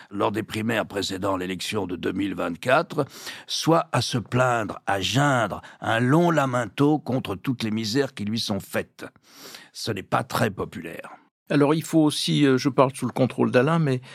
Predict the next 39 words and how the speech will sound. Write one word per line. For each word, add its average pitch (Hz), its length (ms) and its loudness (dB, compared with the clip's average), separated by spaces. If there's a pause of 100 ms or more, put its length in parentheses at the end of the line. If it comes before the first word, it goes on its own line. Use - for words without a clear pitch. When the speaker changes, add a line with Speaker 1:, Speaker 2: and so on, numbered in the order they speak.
(300)
Speaker 2:
on 135 160 0
a 131 140 4
évoqué 131 400 2
ce - 160 -2
procureur 101 500 -4
spécial, 147 480 0
mais 120 120 0
il - 20 0
y 110 60 0
a 98 40 -4
quand 127 140 2
même 120 160 2
une 135 100 4
inconnue, 131 460 2
c'est 127 160 -2
que - 100 -4
l'enquête 135 560 2
du 120 120 -10
Congrès, 123 600 2 (600)
qui 120 260 -4
est, 123 100 -6 (260)
euh, 120 260 0 (140)
totalement 147 460 6
tournée 131 380 4
sur 120 320 0
les 117 220 0
incidents, 110 340 -2
enfin - 160 -2
les 110 220 -2
incidents, 110 480 -4 (400)
les, 117 240 -6
les 135 160 -4
graves 131 560 4
in-, 110 240 0
incidents 117 520 0
de, 98 220 -2
de, 98 220 -4
du 110 180 -10
Capitole, 160 640 0